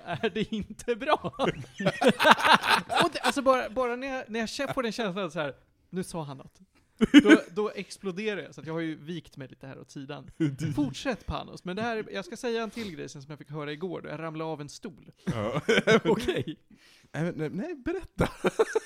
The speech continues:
Speaker 1: Jag hade efter, eh, jag satt på en bar efter att vi hade riggat ner efter mässan. Eh, och då var det en man där som jag inte hade pratat med. Han jobbade i samma team, men han hade en egen studio. Jag träffade inte så många av mina kollegor, för jag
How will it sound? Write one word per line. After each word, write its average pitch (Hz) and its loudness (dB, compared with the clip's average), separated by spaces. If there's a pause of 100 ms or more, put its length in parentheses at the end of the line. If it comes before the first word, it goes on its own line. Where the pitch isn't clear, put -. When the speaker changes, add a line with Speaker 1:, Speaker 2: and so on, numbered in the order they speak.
(580)
Speaker 1:
Jag 175 -4
hade 180 -2
efter, 190 -6
eh, 170 -4
jag 185 -4
satt 196 -10
på - -6
en 196 -4
bar 208 -2
efter 196 -6
att 190 -8
vi 185 -4
hade 170 -2
riggat 165 -8
ner 208 -6
efter 165 -8
mässan. 170 -10 (1080)
Eh, 147 -12 (120)
och 170 -10
då 180 -4
var 185 -2
det 185 -2
en 175 -6
man 160 -6
där 139 -10
som - -14
jag - -12 (160)
inte 240 -4
hade 220 -4
pratat 190 -6
med. 202 -8
Han 180 -4
jobbade 208 -2
i 220 -8
samma 196 -8
team, 233 -8
men 190 -8
han 180 -8
hade 180 -8
en 175 -10
egen 156 -10
studio. - -14
Jag 165 -8
träffade 208 -6
inte 165 -8
så - -18
många 151 -12
av 147 -14
mina - -14
kollegor, 139 -14
för - -18
jag - -16